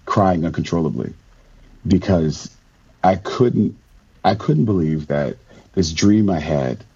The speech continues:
when I was a kid, there it was. There's this, uh, eight-time Oscar Award winner, this amazing multi, you know, award-winning lyricist, wrote this song, and the character looks like me, and I'm sitting there and I'm watching it.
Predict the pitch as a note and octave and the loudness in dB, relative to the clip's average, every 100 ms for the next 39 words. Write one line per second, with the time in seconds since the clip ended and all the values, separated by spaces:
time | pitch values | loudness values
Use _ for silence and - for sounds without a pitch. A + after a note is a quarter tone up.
0 | _ _ _ _ F2 F2 D#2 - - E2+ | _ _ _ _ 0 0 -2 -6 -2 0
1 | C2 - - _ _ _ _ _ - G#2+ | 0 -4 -16 _ _ _ _ _ 0 2
2 | G#2+ F2 A2 G2 - - - _ _ _ | 2 2 0 0 -4 -10 -14 _ _ _
3 | _ _ _ F2 F#2 F2 E2 - _ _ | _ _ _ 0 0 0 -6 -12 _ _
4 | _ _ - - - - - B2 C#3+ - | _ _ -10 -10 -10 -20 0 2 2 2
5 | C#3 A#2 - G2+ - F#2+ E2+ F2 E2+ C#2+ | 2 2 0 -2 0 0 2 0 0 -2
6 | B1+ C#2 E2 - F2+ F#2 G2+ C3 B2+ A#2 | -2 -2 -4 -2 0 2 4 2 2 2
7 | G2 F#2+ G2+ G2+ F2+ E2 - - F#2 D#2+ | 2 0 0 0 0 0 -4 -2 0 0
8 | D2+ - - - G2 A2 G2+ F#2 F#2 G2 | -2 -8 -8 0 2 4 2 0 2 0
9 | E2+ D#2 - _ - _ A#2 A2+ A2+ - | -2 -10 -14 _ -20 _ -4 -2 -6 -4
10 | G2+ F2 D2 - _ _ _ _ _ G2+ | -2 -2 -2 -8 _ _ _ _ _ 0
11 | G2+ G#2 C#3+ C3+ A#2 G#2+ A2 - F#2+ - | 0 0 0 0 0 0 -2 -2 -2 0
12 | E2+ D2+ C2+ - _ - _ F2+ F#2 F#2 | -2 0 -4 -10 _ -20 _ -2 0 -2
13 | - A2+ G2 E2+ D#2+ E2+ D2+ D2+ - C#2 | 0 0 2 0 0 -2 -2 -4 -4 -6
14 | - | -6